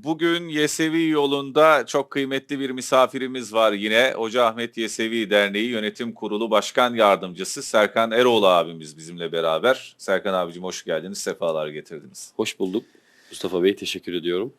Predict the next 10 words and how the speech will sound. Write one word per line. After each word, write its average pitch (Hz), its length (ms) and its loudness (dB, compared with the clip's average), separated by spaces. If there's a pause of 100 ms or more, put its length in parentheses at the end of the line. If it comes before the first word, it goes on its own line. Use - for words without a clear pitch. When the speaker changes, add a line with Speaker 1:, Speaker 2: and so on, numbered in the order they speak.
(140)
Speaker 1:
Rica 92 320 4
ediyoruz. 90 300 0
Şimdi, 160 580 -2 (100)
e, 117 500 4 (140)
Serkan 143 460 4
abimiz 160 760 2 (180)
Bangladeş'ten 143 1120 4 (240)
yeni 131 320 2
geldi. 104 540 4 (300)
E, 92 480 2